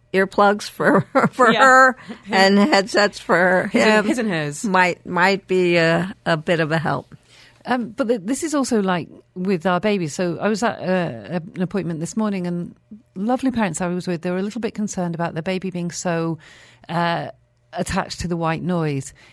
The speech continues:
Speaker 3: It, white noise, or any kind of noise, is the easiest to remove in terms of sleep association. So he, they just have to do it very slowly and
Speaker 2: Mm.
Speaker 3: take the volume down, take the volume down. It, they can get rid of it.
Speaker 2: I've been enjoying some brown noise recently.
Speaker 3: Yes,
Speaker 2: It's also
Speaker 3: yes.
Speaker 2: enjoyable.
Speaker 1: I mean, the other thing,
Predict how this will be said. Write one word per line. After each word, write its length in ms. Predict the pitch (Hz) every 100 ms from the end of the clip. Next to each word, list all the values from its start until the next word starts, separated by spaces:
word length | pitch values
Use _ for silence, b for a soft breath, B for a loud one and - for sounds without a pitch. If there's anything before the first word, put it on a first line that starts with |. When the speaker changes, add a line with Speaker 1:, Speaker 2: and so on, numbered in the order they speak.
| b -
Speaker 3:
It, 120 | 170 -
white 400 | 175 220 285 214
noise, 220 | 196 180
or 40 | -
any 200 | 262 285
kind 280 | 240 202
of 100 | 180
noise, 320 | 180 170 160 -
is 140 | 175 -
the 140 | 196 196
easiest 400 | 202 190 202 -
to 120 | - 185
remove 380 | 180 175 165 165
in 60 |
terms 280 | 160 160 156
of 100 | 156
sleep 320 | - 185 -
association. 560 | 151 165 156 160 156 160 B B -
So 140 | 220
he, 180 | 214 220 -
they 100 | 226
just 260 | 294 294 285
have 120 | 277
to 100 | 233
do 180 | 226 208
it 100 | 160
very 320 | 175 208 254
slowly 640 | 247 220 196 170 135 175 -
and 200 | 180 185 175
Speaker 2:
Mm. 80 | - _ -
Speaker 3:
take 240 | 240 247
the 60 | 226
volume 320 | 220 185 160
down, 340 | 165 147 143 139
take 200 | 208 165
the 60 |
volume 260 | 180 175 170
down. 300 | 165 151 139 b b -
It, 140 | - _
they 220 | 156 185
can 240 | 190 180 165
get 160 | 156
rid 140 | 139 135
of 100 | 151
it. 100 | - -
Speaker 2:
I've 120 | 220
been 100 | 254
enjoying 260 | 247 233 214
some 180 | 208
brown 340 | 202 208 202 180
noise 300 | 160 151 165
recently. 380 | - - 160 165
Speaker 3:
Yes, 420 | 214 - - -
Speaker 2:
It's 120 | -
also 120 | 202 220
Speaker 3:
yes. 40 |
Speaker 2:
enjoyable. 520 | 170 170 170 165 180 175
Speaker 1:
I 60 |
mean, 160 | 240 240
the 100 | 269
other 240 | 285 427
thing, 460 | - 214 214 208